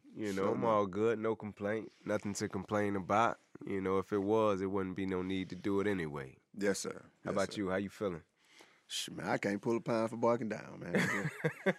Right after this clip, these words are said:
Speaker 2: Just, just laying low in the weed, waiting for something to fall down.
Speaker 1: <laughs> Man, let's get into it, man.
Speaker 2: Yes, sir.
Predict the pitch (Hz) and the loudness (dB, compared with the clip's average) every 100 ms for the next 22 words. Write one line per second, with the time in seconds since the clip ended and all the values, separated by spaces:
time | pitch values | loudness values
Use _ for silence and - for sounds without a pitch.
0 | - - 127 123 120 131 131 143 139 135 | 0 0 4 4 6 6 6 6 6 4
1 | 139 147 143 139 147 139 - 143 143 139 | 4 6 6 6 4 2 2 4 2 4
2 | 143 143 127 - 98 - _ - - - | 6 6 4 0 -2 -12 _ -6 -6 -6
3 | - - - - - - - _ _ _ | -10 -10 -12 -16 -16 -20 -20 _ _ _
4 | _ - 466 330 262 - - - - 226 | _ 6 8 8 6 4 2 2 -2 -6
5 | - - - 220 233 254 202 165 165 170 | 0 4 4 6 4 4 4 6 4 2
6 | - 175 156 123 107 113 123 131 135 131 | 4 6 8 8 6 6 6 6 4 2
7 | - | -2